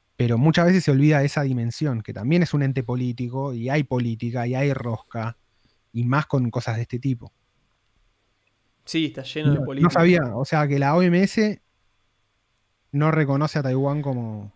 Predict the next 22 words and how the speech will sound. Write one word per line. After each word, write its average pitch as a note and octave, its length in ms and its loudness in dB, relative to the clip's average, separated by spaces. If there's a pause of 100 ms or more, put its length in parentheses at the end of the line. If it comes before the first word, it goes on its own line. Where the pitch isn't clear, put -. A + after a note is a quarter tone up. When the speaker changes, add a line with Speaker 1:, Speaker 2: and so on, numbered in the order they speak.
Speaker 2:
La C#3 160 -4
O F#3+ 40 0
M G3+ 160 -4
S A3+ 200 -6
no F#3 140 0
reconoce F#3 480 -4
a D#3 60 -2
Taiwán, E3+ 560 -2 (380)
y D3+ 140 -2
es G3 100 -6
porque F3 260 -4
Speaker 1:
¿Hay F3 120 6
algún F#3 240 6
país F3+ 240 2
que F3 80 0
lo D#3 100 2
reconozca D3 420 -2 (240)
a C#3+ 40 -4
Taiwán? C3+ 440 -4 (320)
Speaker 2:
Sí, C#3 340 -4
un C3 80 -8
montón. C3 480 -6